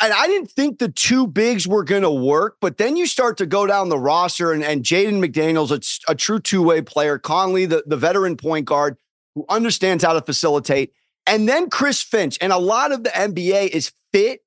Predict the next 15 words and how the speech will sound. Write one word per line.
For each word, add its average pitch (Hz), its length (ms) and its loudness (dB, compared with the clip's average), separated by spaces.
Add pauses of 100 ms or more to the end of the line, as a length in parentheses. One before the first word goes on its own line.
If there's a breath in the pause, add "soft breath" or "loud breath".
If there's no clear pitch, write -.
(300)
on 190 300 -2
teams. 190 400 -2
That's 165 140 -6
why 185 140 2
I 185 60 2
love 185 180 -2
the 160 100 -2
Knicks. 160 300 -2
They 156 160 -2
know 190 240 0
their 208 180 0
role. 180 300 0
They 165 120 0
know 185 140 0
what, 196 200 -2